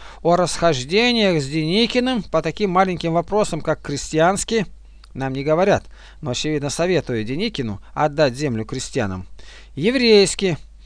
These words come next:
очевидно, не возвращаться к прежним стеснениям. Федеративно-национальный,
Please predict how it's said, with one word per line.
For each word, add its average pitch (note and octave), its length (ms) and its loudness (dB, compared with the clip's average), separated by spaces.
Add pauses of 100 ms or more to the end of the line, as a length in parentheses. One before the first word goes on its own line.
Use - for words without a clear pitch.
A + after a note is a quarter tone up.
(140)
очевидно, E3 480 -2
не D#3 100 -2
возвращаться D3+ 720 0
к - 80 -14
прежним C3 440 -2
стеснениям. G#2 640 -6 (580)
Федеративно-национальный, G#3+ 1600 4